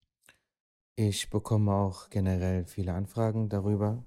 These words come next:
über die Geschichte des Islams. Und dies soll ein Anfang sein, inshallah.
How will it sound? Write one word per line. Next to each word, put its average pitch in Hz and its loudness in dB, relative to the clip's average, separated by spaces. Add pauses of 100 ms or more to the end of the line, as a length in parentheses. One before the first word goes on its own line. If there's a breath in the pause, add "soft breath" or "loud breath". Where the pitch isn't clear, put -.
(120)
über 92 -4
die 90 -4
Geschichte 104 -8
des 101 -6
Islams. 92 -10 (760 soft breath)
Und 92 2
dies 95 0
soll 92 2
ein 90 -2
Anfang 92 -2
sein, 85 -4
inshallah. 85 -6